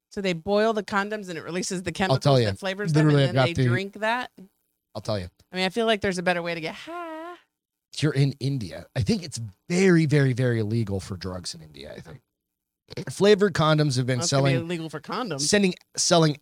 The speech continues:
Speaker 2: out in the city because of the mass quantities people are buying, students are buying. Polymer chemist-, uh, chemistry research scholar Udayan Basic told Vice that condoms are made from polyesperine,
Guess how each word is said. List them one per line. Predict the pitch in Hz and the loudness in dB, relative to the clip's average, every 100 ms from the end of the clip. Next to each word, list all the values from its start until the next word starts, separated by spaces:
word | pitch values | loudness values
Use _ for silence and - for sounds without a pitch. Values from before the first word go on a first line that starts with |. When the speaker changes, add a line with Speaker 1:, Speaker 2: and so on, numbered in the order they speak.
| - | 4
Speaker 2:
out | 185 175 | 4 4
in | 190 185 | 0 2
the | |
city | 156 - 151 151 | 2 2 2 4
because | 139 143 131 | 2 2 0
of | 117 | 0
the | 120 | -2
mass | 117 107 | -2 -4
quantities | - 127 117 110 107 101 | -4 -4 -2 -2 -4 -4
people | 123 113 101 | -6 -6 -8
are | 95 | -10
buying, | 87 110 101 85 | -8 -8 -8 -8
students | - 139 127 90 | -4 -2 -2 -4
are | |
buying. | 90 80 85 _ _ _ - | -8 -12 -16 _ _ _ 2
Polymer | 170 190 208 214 185 | 4 4 2 0 2
chemist-, | - 160 151 - - - | 2 4 2 -2 -4 0
uh, | 147 120 | 2 2
chemistry | 147 139 - 135 | 0 -2 -2 -2
research | 120 120 - 120 104 - - | -2 -2 -2 -4 -4 -4 -4
scholar | - - 131 120 113 110 110 107 104 104 101 104 101 98 - _ _ _ _ - | -4 -2 0 0 0 -2 -4 -4 -4 -4 -4 -4 -4 -6 -8 _ _ _ _ 0
Udayan | 139 131 135 165 175 175 165 143 - | 2 4 4 4 2 2 0 -2 -6
Basic | 113 127 113 110 113 - _ | -2 0 0 -4 -6 -12 _
told | - 127 120 110 | -4 0 0 0
Vice | 117 113 - | -2 -2 -2
that | 113 - | -6 -8
condoms | - 170 196 220 175 | -6 -4 -2 -2 0
are | 165 | 2
made | 151 147 - | 2 2 0
from | 123 113 | -4 -2
polyesperine, | - 139 143 151 143 135 131 127 127 135 - 185 202 220 196 | -2 0 0 2 0 0 0 0 -2 -4 -4 -4 -4 -4 -6